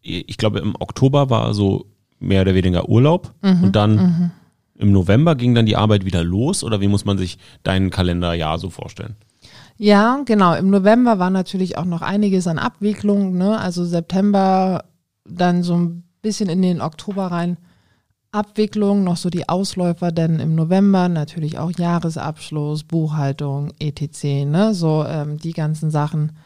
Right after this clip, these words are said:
Speaker 2: Und dann ging's eigentlich relativ schnell los, ja, mit den, äh, Recruiting-Gesprächen, mit den Signings, ähm, und vor allen Dingen dann eben auch mit der Sponsoren- und Partnerakquise, ne? So, das sind so diese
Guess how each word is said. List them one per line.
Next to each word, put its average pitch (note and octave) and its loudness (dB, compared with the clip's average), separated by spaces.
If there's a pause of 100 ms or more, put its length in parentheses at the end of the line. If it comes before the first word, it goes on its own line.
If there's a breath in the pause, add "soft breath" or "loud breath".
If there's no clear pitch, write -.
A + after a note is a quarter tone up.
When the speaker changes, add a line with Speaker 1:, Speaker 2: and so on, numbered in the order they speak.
(400 soft breath)
Speaker 2:
Und F3+ 0
dann G3 6
ging's G#3+ 0
eigentlich G3 0
relativ G#3 0
schnell G3 0
los, G3 -2
ja, F#3 0
mit G3+ -4
den, F3+ 0
äh, - -4
Recruiting-Gesprächen, F3+ -4
mit F3 -2
den F3 0
Signings, E3+ 0
ähm, D3+ -4 (800)
und G3+ 0
vor F#3 -6
allen F#3 -2
Dingen F3 -2
dann F3 -2
eben E3+ -6
auch E3 -6
mit E3+ -6
der E3 -2
Sponsoren- D#3+ -2
und D#3 -4
Partnerakquise, D#3+ -8
ne? F#3+ 0
So, F3 -2
das F3+ -4
sind F#3 0
so F3+ -2
diese F3 0